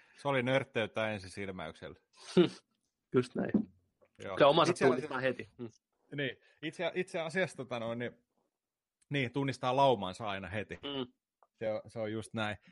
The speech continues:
Speaker 1: Mulla, mulla itse asiassa, mulla kävi ihan vastaavanlainen, vastaavanlainen tapahtuma tässä. Tästä on, tästä on tota noin, niin, kaksi viikkoa aikaa.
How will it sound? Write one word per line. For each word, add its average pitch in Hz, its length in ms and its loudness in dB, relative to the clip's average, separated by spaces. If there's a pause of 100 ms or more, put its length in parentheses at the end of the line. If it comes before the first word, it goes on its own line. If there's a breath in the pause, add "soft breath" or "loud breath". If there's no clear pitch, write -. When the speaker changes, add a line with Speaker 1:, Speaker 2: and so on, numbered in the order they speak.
(120)
Speaker 1:
Mulla, 196 280 -2
mulla 196 240 0
itse 226 280 -2
asiassa, 131 200 -4
mulla 196 140 -2 (160)
kävi 175 180 0
ihan 170 400 -6 (240)
vastaavanlainen, 95 1000 -2 (680)
vastaavanlainen 104 800 2
tapahtuma 107 560 -2
tässä. 101 320 -10 (380 soft breath)
Tästä 139 300 2
on, 120 200 4 (160)
tästä 131 260 -2
on 113 60 -2
tota 113 260 -2
noin, 107 260 0
niin, 104 320 -4 (920)
kaksi - 320 2
viikkoa 110 420 -4
aikaa. 110 540 -4